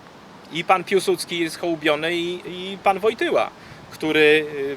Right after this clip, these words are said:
po raz pierwszy w historii Kościoła poszedł do synagogi i wtedy się, można powiedzieć, ujawnił. To był ich papież, oni sami zresztą pisali w prasie żydowskiej. Zresztą widzieliśmy, kto był na jego pogrzebie. Nie dajmy się ogłupiać i, y,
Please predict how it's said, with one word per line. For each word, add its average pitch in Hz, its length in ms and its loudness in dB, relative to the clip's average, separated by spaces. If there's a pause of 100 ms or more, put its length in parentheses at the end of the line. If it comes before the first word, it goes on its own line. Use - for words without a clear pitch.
(140)
po 160 80 2
raz 160 180 4
pierwszy 180 520 -2 (240)
w - 40 -16
historii 175 480 2
Kościoła 170 600 2
poszedł 165 300 -2
do 156 100 0
synagogi 127 680 -2
i 139 40 -12
wtedy 147 300 -4
się, 147 260 0
można 143 220 -2
powiedzieć, 139 280 -4
ujawnił. 110 420 -2 (460)
To 196 120 6
był 240 160 2
ich 233 200 -6
papież, 262 420 2
oni 175 180 -4
sami 196 380 0
zresztą 180 280 -6
pisali 170 400 -2
w - 40 -14
prasie 123 360 -2 (280)
żydowskiej. - 340 0
Zresztą 208 280 -2
widzieliśmy, 180 540 0
kto 170 300 -2
był 165 180 -2
na 156 120 2
jego 147 200 -2
pogrzebie. 107 480 -2 (640)
Nie 185 120 4
dajmy 226 380 4
się 160 460 2
ogłupiać 156 640 0 (200)
i, 147 380 -2 (320)
y, - 200 -2